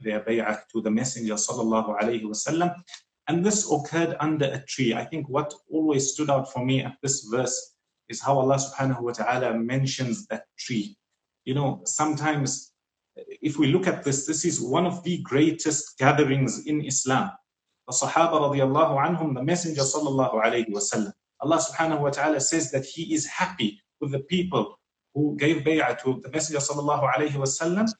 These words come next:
and this was under a tree. So sometimes in life, or in fact in life, you don't have to have, you know, the best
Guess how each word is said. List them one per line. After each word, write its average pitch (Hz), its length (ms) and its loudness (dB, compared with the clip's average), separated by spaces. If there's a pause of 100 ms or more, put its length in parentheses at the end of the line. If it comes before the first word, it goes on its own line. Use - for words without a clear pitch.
(360)
and 151 300 2
this 151 240 -2
was 143 340 0
under 143 260 0
a 113 260 0
tree. 113 340 -6 (280)
So - 120 -6
sometimes 202 500 4
in 143 140 0
life, 151 400 0
or 147 80 0
in 156 100 -2
fact - 300 -4
in 175 160 4
life, 123 480 2
you 151 140 -2
don't 220 180 4
have 151 280 -2
to 135 120 -2
have, 139 320 2 (360)
you 156 100 -4
know, 156 120 0
the 123 80 0
best - 720 -2